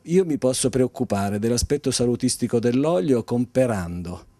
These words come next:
dell'extravergine e lo uso per condimenti a crudo,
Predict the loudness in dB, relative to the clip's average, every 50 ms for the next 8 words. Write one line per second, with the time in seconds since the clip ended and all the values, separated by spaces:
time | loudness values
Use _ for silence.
0 | _ _ -6 -2 -2 0 2 2 0 0 -2 -4 -6 -2 -2 0 0 0 0 0
1 | -2 -4 -6 -6 -6 -6 -4 -4 -4 -6 -6 -10 _ _ -4 -2 0 2 2 2
2 | 2 2 2 2 2 2 2 0 -4 -10 _ _ _ _ _ _ -20 -20 -20 -4
3 | 0 2 2 2 4 2 2 2 2 2 0 0 2 2 2 2 2 2 2 0
4 | 2 2 0 0 2 2 2 4 4 2 0 -4 -8